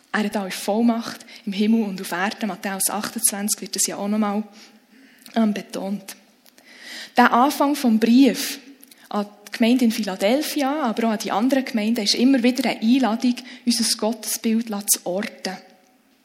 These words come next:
Lass feststellen, wo stehen wir, wie sieht es aus, was denke ich über Gott, wie würde ich Jesus beschreiben und stimmt es überein mit dem, was er uns sagt.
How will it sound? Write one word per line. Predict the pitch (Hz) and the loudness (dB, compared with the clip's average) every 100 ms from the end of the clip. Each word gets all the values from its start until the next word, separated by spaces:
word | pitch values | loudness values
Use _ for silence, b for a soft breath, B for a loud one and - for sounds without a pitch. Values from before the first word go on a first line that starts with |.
| _ _ - | _ _ -12
Lass | 202 | -6
feststellen, | - 240 - - 254 247 262 269 269 B B B | 0 2 2 0 2 2 2 0 -2 B B B
wo | 214 | -2
stehen | 220 - 214 240 | 0 0 2 2
wir, | 294 - B B - | 2 -2 B B -2
wie | - | 2
sieht | 233 226 240 | 4 4 4
es | 269 247 | 0 2
aus, | 240 262 240 | 2 2 2
was | - | 0
denke | - 196 233 - 233 | -2 -4 -4 -2 -2
ich | |
über | 220 233 | -2 -6
Gott, | 196 196 - - - - | -8 -10 -14 -20 -16 -6
wie | 214 | -4
würde | 190 208 214 | -4 -6 -4
ich | 190 | -4
Jesus | 190 - - | -4 -6 -6
beschreiben | - 185 185 202 185 202 b b b b | -6 -6 -6 -8 -8 -10 b b b b
und | 208 | -2
stimmt | - 220 208 | 0 0 -2
es | - | -6
überein | 208 214 262 | -4 -2 0
mit | 269 - | -2 -4
dem, | 214 226 196 | -4 -4 -4
was | 190 | -6
er | 190 214 | -6 -6
uns | 233 - | -4 -4
sagt. | - 160 _ - | -6 -12 _ -20